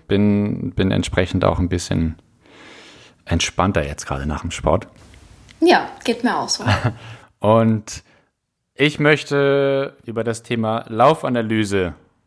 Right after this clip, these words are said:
Speaker 1: mit dir mal mich austauschen.
Speaker 2: Ja,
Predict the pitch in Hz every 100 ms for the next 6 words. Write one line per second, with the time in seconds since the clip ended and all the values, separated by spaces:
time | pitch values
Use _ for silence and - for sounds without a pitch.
0 | _ _ 101 90 98 90 87 - 85 85
1 | 85 - 90 - - 69 69 - - 113
2 | _ _ _ _ - - - - - _
3 | _ _ 262 214 190